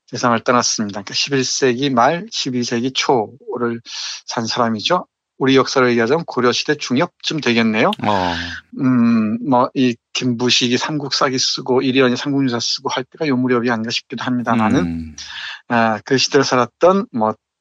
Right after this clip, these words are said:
Speaker 1: 대-, 이 수학자이자 천문학자이면서 시인이기도 했습니다.
Speaker 2: 음.
Speaker 1: 어, 어마어마한 학자였다고 얘기를 합니다. 페르시아 문명에서 천문학과 수학의 발전은 눈부신 바가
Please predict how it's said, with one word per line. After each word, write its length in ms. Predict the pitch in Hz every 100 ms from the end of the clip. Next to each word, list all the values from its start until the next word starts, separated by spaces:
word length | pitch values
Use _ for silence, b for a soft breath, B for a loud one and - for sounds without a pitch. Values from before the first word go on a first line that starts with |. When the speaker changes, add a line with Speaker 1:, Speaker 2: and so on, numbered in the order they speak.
| _ B B B -
Speaker 1:
대-, 760 | 120 143 185 196 190 180 165
이 160 | - 151
수학자이자 800 | - 220 214 - 160 131 110 110
천문학자이면서 1500 | - 226 220 226 196 - - 131 113 107 107 110 151 117 98 _ _ _
시인이기도 640 | - - 151 143 131 110 117
했습니다. 500 | 110 - 107 104 95
Speaker 2:
음. 340 | 90 82 80 113
Speaker 1:
어, 180 | 135 80 _
어마어마한 580 | - 113 135 156 160 160
학자였다고 540 | 156 - - 131 147 156
얘기를 180 | 127
합니다. 280 | 156 147 120 B B B B B _ -
페르시아 440 | 165 156 165 151
문명에서 800 | 139 139 143 143 139 135 135 143
천문학과 840 | - - 165 160 143 131 _ 147 127
수학의 460 | - 160 143 135
발전은 460 | 120 120 - 131 147
눈부신 520 | 117 127 135 160 156
바가 280 | 131 139 139